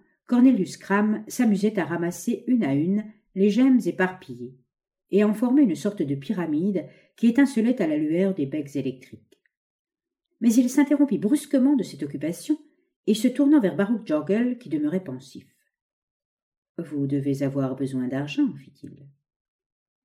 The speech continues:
Je vous ai déjà dit qu'il ne me restait pas un dollar. » Voici une banquenote de mille dollars,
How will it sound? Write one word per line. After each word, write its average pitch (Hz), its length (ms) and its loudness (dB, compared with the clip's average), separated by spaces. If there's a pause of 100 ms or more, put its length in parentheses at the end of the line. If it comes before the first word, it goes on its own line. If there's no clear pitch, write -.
(340)
Je 240 120 -2
vous 269 180 0
ai 247 40 4
déjà 226 260 4
dit 214 200 -2
qu'il 135 140 -6
ne 135 80 0
me 139 100 -2
restait 139 240 -6
pas 160 220 -6
un 143 60 -6
dollar. » 143 380 -2 (1300)
Voici 277 420 0
une 202 200 2
banquenote 165 640 -4
de 147 120 -4
mille 139 280 -2
dollars, 131 500 -8